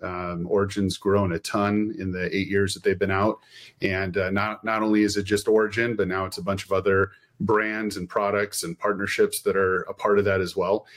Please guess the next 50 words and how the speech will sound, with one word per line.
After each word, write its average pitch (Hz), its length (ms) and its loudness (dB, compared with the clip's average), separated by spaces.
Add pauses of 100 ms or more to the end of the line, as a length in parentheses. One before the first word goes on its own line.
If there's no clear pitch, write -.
(240)
And 95 160 -2
so, 101 420 4
um, 92 320 -2
it's - 160 -2
exciting. 104 440 0
It's, 92 180 -8
uh, 92 260 0
exciting 127 420 -2
times. 131 540 -2
Um, 98 300 -4
I'm 101 100 -6
still 113 240 2
working 113 260 0
with 107 140 -2
a 110 40 2
lot 104 180 0
of 101 80 0
clients 107 440 -2
that 101 120 2
I've 92 220 -2 (400)
had 110 240 -2
for 113 140 0
a 104 40 0
while 117 480 -2
and 92 400 -6
continuing 101 480 0
to 98 80 2
add, 98 300 0
you 151 80 0
know, 117 120 2
a 110 60 0
couple 113 320 0
here 107 180 2
or 101 60 0
there 104 240 2
where 98 140 2
it 95 40 -2
makes 95 260 -6
sense. 110 300 -2
But, 95 280 0 (400)
uh, 90 280 -6
for, 95 460 -2
for 107 80 -6
most 101 300 0
of 101 60 -2
my 95 100 -2
time, 92 300 -4
I'll 87 100 -4
be 90 120 -12
spent 92 460 -4